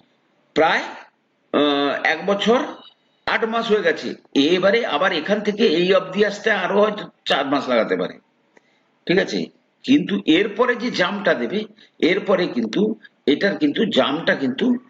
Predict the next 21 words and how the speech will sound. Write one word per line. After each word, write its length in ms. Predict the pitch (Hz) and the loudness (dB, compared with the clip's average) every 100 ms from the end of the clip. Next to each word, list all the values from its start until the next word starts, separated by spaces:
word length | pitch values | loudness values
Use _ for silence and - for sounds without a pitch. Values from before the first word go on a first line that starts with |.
| _ - | _ -2
অনেক 360 | 113 196 135 | 0 0 2
বড় 200 | 139 151 | 2 2
হবে। 280 | 123 98 - - _ _ _ _ _ _ | 0 -4 -10 -20 _ _ _ _ _ _
প্রথম 300 | 156 220 240 | 0 2 2
পয়েন্ট 320 | 196 226 220 | 2 2 2
হচ্ছে 420 | 208 208 233 285 - - _ | 0 0 -4 -4 -6 -18 _
যে, 380 | 151 233 - - - | 2 2 2 -4 -2
দ্বিতীয়ত 400 | 196 220 254 240 | 0 2 2 2
হচ্ছে 460 | 190 147 - 147 - _ - _ | -2 -2 -4 -4 -4 _ -20 _
এই 220 | - 214 247 | 2 2 2
শেয়ারটার 760 | - 185 214 214 - 156 151 | -2 2 0 0 -2 -2 -2
যে, 360 | 147 208 233 - _ _ _ _ - | 2 4 4 -4 _ _ _ _ -2
আহ, 840 | 123 123 120 117 113 113 113 107 | 0 2 2 0 0 0 0 2
ইয়েটা 600 | 107 123 165 156 107 - - | 4 4 4 2 -2 -4 -2
কি 80 | 127 | 2
বলে, 260 | 151 254 | 2 2
আহ, 1000 | - - _ _ _ 113 110 110 101 104 104 | -4 -14 _ _ _ 2 4 4 4 2 2
ফেস 260 | 196 208 196 | 0 0 0
ভ্যালু 220 | 226 233 | -2 0
দশ 320 | 202 202 - | 2 2 2
আছে, 300 | 131 - 76 | -4 -6 -12